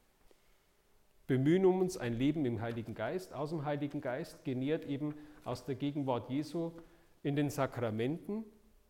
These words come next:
in seiner Spur zu gehen, in diesen Gehorsam, den Jesus gegenüber dem Vater geübt hat, hineinzufinden, selber. Dein Wille geschehe, beten wir jeden Tag. Glauben wir das auch? Meinen wir das auch?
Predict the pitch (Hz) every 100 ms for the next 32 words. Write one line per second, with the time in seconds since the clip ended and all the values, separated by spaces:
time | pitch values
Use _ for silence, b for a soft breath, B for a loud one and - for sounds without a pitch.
0 | _ _ 135 120 123 117 - - 151 196
1 | - 202 180 180 214 233 - - - -
2 | _ b b b b b - 131 139 139
3 | 135 117 135 156 180 156 139 131 139 127
4 | - 151 143 135 120 131 127 - 160 143
5 | 151 156 151 143 - - 135 127 120 160
6 | - 202 - 202 202 208 190 - 139 151
7 | 196 226 - - - - - - 135 131
8 | 156 165 151 135 - 151 170 135 143 165
9 | 135 117 117 117 - 120 175 - - _
10 | _ - 110 131 175 175 185 - 190 -
11 | 110 107 135 160 170 160 175 196 196